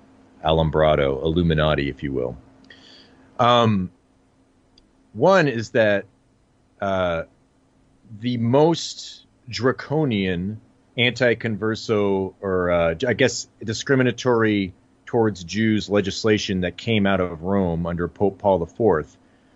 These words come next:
uh, his most discriminatory papal bull, uh,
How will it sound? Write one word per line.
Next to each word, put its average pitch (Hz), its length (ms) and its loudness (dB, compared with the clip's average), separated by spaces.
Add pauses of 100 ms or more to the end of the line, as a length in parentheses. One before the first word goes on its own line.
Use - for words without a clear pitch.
(580)
uh, 82 400 2 (1300)
his 123 420 0
most 143 280 4
discriminatory 123 1000 0
papal 113 420 -4
bull, 90 520 2 (920)
uh, 82 420 -2